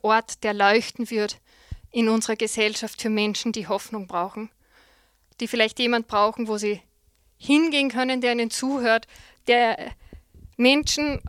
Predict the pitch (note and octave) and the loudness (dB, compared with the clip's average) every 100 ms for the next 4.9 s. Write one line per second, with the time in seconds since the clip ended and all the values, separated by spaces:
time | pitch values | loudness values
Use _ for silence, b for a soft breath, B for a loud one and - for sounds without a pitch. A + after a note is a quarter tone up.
0 | B B B B B B B B - A#3+ | B B B B B B B B -6 -2
1 | C#4 C4+ E4+ - D#4+ C4+ C#4 C#4 C#4 C#4 | 0 0 -2 -4 -4 -2 -2 -4 -4 2
2 | B3+ C4 C4+ C#4+ A#3 C4 C4 - D4+ - | 2 2 -4 -6 2 2 2 -2 -6 0
3 | C#4+ - C#4+ B3+ A3 G#3 G3 - b b | 0 0 -6 -6 -6 -6 -10 -14 b b
4 | b b b C4 - D#4+ - C4+ | b b b -12 -4 -4 -2 -4